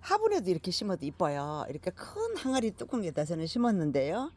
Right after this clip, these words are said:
얘가 지금 빨갛빨갛한 걸 보여드리고 싶은데 아직 그렇게 빨갛지가 않네요. 얘는 정말 물이 없으면 더 예쁘죠. 물이, 수분이 많으면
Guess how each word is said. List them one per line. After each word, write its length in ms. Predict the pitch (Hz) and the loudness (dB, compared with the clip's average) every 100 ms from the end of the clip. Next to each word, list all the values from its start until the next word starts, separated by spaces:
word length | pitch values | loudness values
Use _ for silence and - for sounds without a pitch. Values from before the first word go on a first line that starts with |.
| - - - - - | -16 -20 -20 -20 -2
얘가 260 | 196 208 202 | 0 2 0
지금 960 | - 180 185 185 185 180 185 202 180 220 262 262 233 220 208 - - - - - | -2 -2 0 2 2 4 4 2 -4 -6 -12 -12 -12 -14 -18 -20 -20 -20 -16 4
빨갛빨갛한 840 | 330 480 508 - 285 320 - 277 | 6 6 0 -2 -2 0 -2 0
걸 100 | 254 | 2
보여드리고 520 | 196 220 208 214 196 | 4 4 4 2 2
싶은데 400 | 196 - 180 180 | 0 -2 -2 2
아직 260 | - 185 170 - - - - - - - | 2 0 -4 -12 -20 -20 -20 -20 -20 -20
그렇게 240 | - 156 185 | -10 -6 -2
빨갛지가 520 | 180 262 - - 147 | 2 2 2 0 -4
않네요. 480 | 156 156 147 165 240 - | -4 -4 -6 -8 -6 0
얘는 600 | 202 240 190 202 175 110 - - - - | 2 4 2 0 -2 -4 -8 -20 -20 -8
정말 280 | - 302 381 | -4 -2 0
물이 240 | 190 214 247 | 0 4 4
없으면 580 | 143 - - 208 170 | 4 0 -2 0 -2
더 140 | - 233 | -2 0
예쁘죠. 640 | 180 - 151 - 139 185 - - - - - - | 0 -2 -8 -10 -10 -10 -14 -20 -20 -20 -14 -6
물이, 380 | 175 180 170 175 | -4 0 0 -2
수분이 340 | 269 254 233 | -2 -2 -2
많으면 680 | 165 151 180 165 202 202 | -4 -6 -4 -2 -2 -2